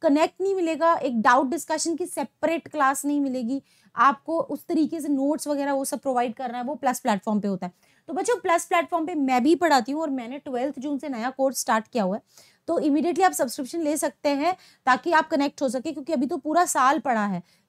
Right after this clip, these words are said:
ये तो ट्वेल्थ जून से ही स्टार्ट हुआ है, अभी जून ही चल रहा है। तो आप बिल्कुल ज़रूर से सब्सक्रिप्शन लें और हमारे साथ इस ब्यूटीफुल जर्नी को पार करें,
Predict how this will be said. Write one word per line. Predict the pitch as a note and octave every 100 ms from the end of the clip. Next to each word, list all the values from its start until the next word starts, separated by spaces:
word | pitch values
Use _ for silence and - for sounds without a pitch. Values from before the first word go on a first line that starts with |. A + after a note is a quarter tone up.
| G#3
ये | C4+
तो | D#4+
ट्वेल्थ | D4+ C#4+ D4
जून | D#4 D#4+
से | E4
ही | D4
स्टार्ट | - A#3+ A3+
हुआ | A3+
है, | C#4
अभी | D4
जून | B3 D#4
ही | E4+
चल | D4 A3+
रहा | F#3+
है। | F#3+ - _ _
तो | D4
आप | C4+ C#4
बिल्कुल | D4 - F4 F4+
ज़रूर | B3 C#4+ D#4
से | F4
सब्सक्रिप्शन | E4 B3 - C#4 - D4+
लें | C4+
और | D#4 B3+
हमारे | C4+ A#3 A3+ D4+
साथ | D#4 C#4+ -
इस | A#3+
ब्यूटीफुल | G#3 D4 C4+ F4+ F#4 F#4+
जर्नी | A#3 A#3+ A#3 C4
को | A3+ C#4+ D4 _ _ -
पार | A3 G#3+
करें, | G#3+ E3+